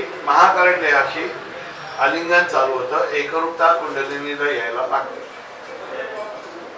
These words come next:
अशा पद्धतीने एकरूपता जरी आली, तिला अजून पण अंतिम महातेजात्मक परमात्मा भेटले नाही, त्याच्या आधीचं हे दर्शन आहे. त्यावेळी तिला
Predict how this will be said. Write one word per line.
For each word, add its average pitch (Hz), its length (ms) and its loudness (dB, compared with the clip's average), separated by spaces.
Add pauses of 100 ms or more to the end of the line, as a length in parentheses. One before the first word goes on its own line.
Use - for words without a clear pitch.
(840)
अशा 214 300 10
पद्धतीने 202 640 2 (680)
एकरूपता 208 520 4
जरी 202 220 6
आली, 180 260 6
तिला 180 280 6
अजून 190 320 6
पण 180 260 0 (540)
अंतिम 392 400 0 (640)
महातेजात्मक 175 840 6
परमात्मा 175 480 4
भेटले 170 340 2
नाही, 180 220 -4 (640)
त्याच्या - 220 4
आधीचं 185 300 6
हे 190 180 4
दर्शन 160 260 0
आहे. - 160 -2 (760)
त्यावेळी 165 360 8
तिला 190 200 6